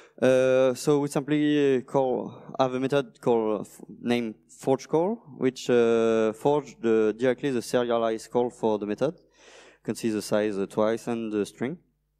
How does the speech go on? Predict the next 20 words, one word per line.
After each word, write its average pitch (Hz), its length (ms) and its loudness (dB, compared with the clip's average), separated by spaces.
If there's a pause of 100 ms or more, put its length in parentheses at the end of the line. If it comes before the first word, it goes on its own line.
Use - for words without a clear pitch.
(760)
We 147 140 2
connect 151 260 -2
to 147 80 -4
the 135 100 0
interface 139 680 -4 (440)
and 143 520 -2
call 147 240 0
the, 113 280 2
um, 95 280 -8 (560)
the 120 160 2
method. 123 340 0 (580)
You 131 80 -2
can 156 120 2
see 175 120 -2
that 156 220 0
the 139 200 4
result 143 360 0
value 147 380 2
is 123 140 0
zero. 120 440 0